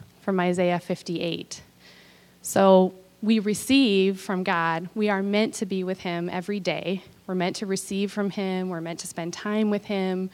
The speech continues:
We're not meant to only pour out of an empty well. We're meant to be poured into all the time, but not just for us. We're meant to be poured into so that we can pour out, so that we're constantly pouring out, so we get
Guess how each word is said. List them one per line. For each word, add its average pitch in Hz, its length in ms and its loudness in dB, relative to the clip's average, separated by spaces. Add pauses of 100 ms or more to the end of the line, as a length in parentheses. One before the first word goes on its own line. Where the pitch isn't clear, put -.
(380)
We're 180 100 0
not 180 220 2
meant 185 200 0
to - 80 2
only 294 360 4
pour 190 240 2
out 165 260 2
of 185 120 -2
an 180 80 -2
empty 165 320 -4
well. 151 520 0
We're 190 120 0
meant 175 240 -2
to 175 140 -8 (340)
be 175 100 -4
poured 233 460 2
into 190 520 -4 (260)
all 180 180 4
the 202 120 -2
time, 165 440 -6 (460)
but 202 120 2
not 196 320 2
just - 280 -2
for 190 160 -2
us. - 480 -4 (340)
We're 190 120 -2
meant 190 260 0
to - 40 -8
be 196 100 -2
poured 180 240 -2
into 175 300 -4
so 175 180 -6
that 175 200 -6
we 202 100 -2
can 196 200 -8
pour 160 340 -10
out, 165 400 -10 (500)
so 190 120 -2
that - 80 -2
we're 180 120 -2
constantly 208 600 -4
pouring 180 460 -2
out, 160 260 -6 (340)
so 175 200 -6
we 175 120 -4
get - 160 -8